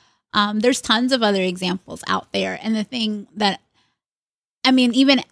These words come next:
every monogamous relationship has, like, their own rules and has, like, their own interactions depending on who the people are that are in them.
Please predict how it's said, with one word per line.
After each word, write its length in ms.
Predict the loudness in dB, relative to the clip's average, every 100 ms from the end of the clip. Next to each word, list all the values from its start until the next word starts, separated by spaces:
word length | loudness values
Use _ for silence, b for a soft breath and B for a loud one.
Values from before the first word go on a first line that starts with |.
| -2
every 300 | 0 2 2
monogamous 840 | 2 2 2 2 0 0 0 0
relationship 760 | 0 0 0 0 -2 0 -2 -2
has, 520 | -4 0 2 0 -4
like, 200 | -6 -2
their 180 | -2 -2
own 400 | -2 -2 -2 -4
rules 540 | -4 -4 -4 -4 -6
and 100 | -6
has, 400 | -6 -6 -8 -8
like, 180 | -10 -4
their 200 | -4 -2
own 140 | -2 -2
interactions 680 | -2 -4 -4 -4 2 2
depending 400 | 2 2 2 2
on 100 | 2
who 200 | 2 2
the 80 | 0
people 360 | 0 -2 0 0
are 280 | 0 -2 -2
that 140 | -2
are 40 |
in 280 | -4 -2 0
them. 260 | 2 2